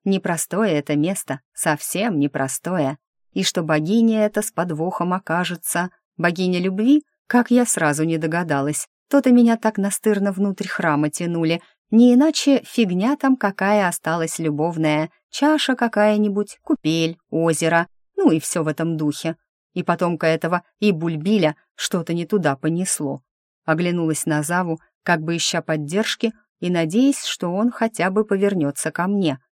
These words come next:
И он всё понял без слов. Тут же отвязался от настырного нага, подошёл ко мне с другой стороны — и перехватил за талию.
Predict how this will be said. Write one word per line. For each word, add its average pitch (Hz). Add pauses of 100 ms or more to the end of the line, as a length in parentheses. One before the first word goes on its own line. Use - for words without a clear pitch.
(260)
И 180
он 220 (140)
всё 190
понял 170
без 147
слов. - (400)
Тут 185
же 160
отвязался 160 (140)
от -
настырного 151
нага, 151 (320)
подошёл 175
ко 175
мне 170
с 156
другой 165
стороны — 156 (260)
и 214
перехватил 254
за 175
талию. 156